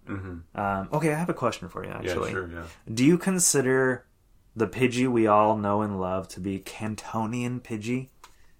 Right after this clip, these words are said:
Speaker 1: Was there another form of Pidgey?
Speaker 2: No.
Speaker 1: Okay.
Speaker 2: Okay, but no, let's say Pidgey gets another form.
Speaker 1: Yeah.
Speaker 2: Is the, is Pidgey now Cantonian Pidgey? I don't buy into that.
Speaker 1: Okay,
Speaker 2: 'Cause
Speaker 1: I
Speaker 2: Pidgey has appeared all over the world of Pokemon
Speaker 1: Mm-hmm.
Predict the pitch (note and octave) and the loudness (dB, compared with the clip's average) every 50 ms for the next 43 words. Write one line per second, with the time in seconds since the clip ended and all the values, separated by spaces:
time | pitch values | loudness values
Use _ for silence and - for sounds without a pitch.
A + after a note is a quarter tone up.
0 | _ _ _ _ _ _ _ _ - A2+ A2 G#2 A2+ A2+ G#2+ G2+ G2 F#2+ F#2+ G2 | _ _ _ _ _ _ _ _ -2 0 4 8 10 12 12 10 8 6 2 2
1 | G2 G2 G2 - - A2 G#2 G#2 G#2 G2 - - - G#2 G#2+ G#2 A2 A#2 A#2+ B2 | 2 2 0 -2 -2 -2 -2 0 -2 -2 -4 -6 -4 -4 -4 -2 -2 -4 -6 -6
2 | B2 - - G2 G2 F#2 E2+ D2+ D#2+ - _ _ _ _ _ _ - G2+ F#2+ - | -10 -12 -8 -6 -4 -4 -4 -4 -6 -10 _ _ _ _ _ _ -4 -4 -4 0
3 | F#2 F2+ F#2 F#2 F#2 - _ _ - - C3+ C#3 D3 C3 A#2+ B2 B2 C3 B2 A#2 | 0 0 0 0 -2 -6 _ _ 0 2 4 6 6 6 6 4 4 6 6 6
4 | A2+ B2+ C#3 C3+ - - D#3+ C#3+ C#3 C3+ C3 B2+ B2+ - - _ _ _ _ _ | 8 6 6 6 4 4 6 6 6 6 6 6 4 2 -4 _ _ _ _ _
5 | - - C#3+ C3 C3 C3+ C3+ B2+ B2 B2 A#2+ A#2+ - B2+ A2+ A2+ A2+ A2 G#2+ G#2 | -2 0 0 0 2 0 2 4 6 6 6 4 2 0 0 2 2 2 2 2
6 | G2+ - - G#2+ G2+ F2 D#2+ D#2+ E2+ F#2 G2+ G2+ F2 D#2+ D2+ D2 - - _ _ | 0 -2 -2 -2 -2 -2 -2 -4 -6 -4 -2 0 0 0 -2 -4 -10 -16 _ _
7 | _ _ _ _ - A#2 G#2+ G#2 G#2 A#2 A#2+ - - - _ B2+ A#2 - - - | _ _ _ _ -2 0 0 0 0 -2 -2 -2 -6 -6 _ -4 -4 -4 -2 0
8 | C3+ C3 B2 C#3 C3+ C3+ B2 A#2 A#2 A#2 A#2 - - - A2+ G#2 G2 - - A2 | 0 0 2 2 2 2 4 6 6 6 4 2 -2 -4 -4 -4 -4 -4 -2 -2
9 | G#2+ A#2 A#2+ B2+ C3 C3+ C3 - D3+ D3 C#3 D#3 D3+ - - - A2+ B2+ D3 D3 | 0 0 0 0 -2 -4 -4 -4 -4 -2 0 0 -2 -2 -2 2 4 6 6 6
10 | C#3+ C3 A2+ A2+ G#2+ G#2 G#2 G2+ F#2+ F2+ F2 - - - - - C3 C#3 - - | 6 6 6 8 8 8 6 4 0 -4 -6 -6 -8 -10 -4 2 2 2 2 2
11 | - B2 A2 A2 A2 A2 A2+ - - - C3+ C3 C3 C3 - D#3+ D3+ C#3+ E3+ D#3+ | 2 2 2 2 2 0 -2 0 4 6 8 8 8 8 6 6 6 8 8 8
12 | D#3 D#3 D3 D3+ D3 - C#3+ C3+ C3 C3 B2+ B2 - - - _ _ _ - B2+ | 8 6 6 4 2 2 2 4 6 6 6 4 2 -2 -12 _ _ _ 4 8
13 | B2+ C3 C#3+ C#3+ D3 C#3+ C3 C#3 C3+ B2+ B2 A2 A2 G#2 G2+ G2+ G2 G#2 F#2+ - | 10 12 12 12 12 12 10 10 8 8 8 6 6 6 6 6 4 2 -2 -2
14 | G#2+ G2+ - - F#2+ F#2 F2+ F2 F2 F2 F2 F#2 G#2+ A2+ G#2 G2+ F#2+ F#2 F2+ | -4 -4 -4 -4 -6 -6 -6 -6 -6 -6 -8 -8 -8 -8 -8 -8 -8 -8 -10